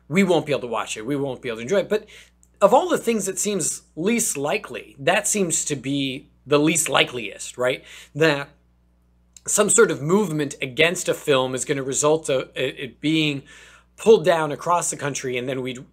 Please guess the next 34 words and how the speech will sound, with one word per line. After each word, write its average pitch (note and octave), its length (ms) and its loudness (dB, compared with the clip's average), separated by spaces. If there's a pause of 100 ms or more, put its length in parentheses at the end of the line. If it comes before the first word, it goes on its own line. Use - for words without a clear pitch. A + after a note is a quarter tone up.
just C#3 300 -2
won't B2+ 200 -2
be C3+ 60 -8
able A2 120 -4
to A2+ 40 -6
watch C3+ 320 2
it. - 80 -14 (400)
Again, C4 480 0
not F#3+ 300 2
impossible, G#3+ 760 -2 (100)
right? C3 220 0
There D#3 160 4
have F3 280 -4
been D#3 160 0
instances D#3 760 -2 (300)
where D3 140 6
there E3 180 2
have D#3+ 160 -2
been A#2+ 140 -8
concerns D3 880 0
about C3 340 -2
something A#2+ 500 -6 (400)
resulting C#3+ 440 2
in A2+ 100 -6
violence D#3 540 2
and C3+ 120 -4
then B2+ 280 -2 (360)
<clears throat> - 380 -20
it D#3+ 140 4
leading D#3 300 0
to - 100 -6
censorship, E3 720 -4
right? B2 200 -2
Uh, D3 200 -4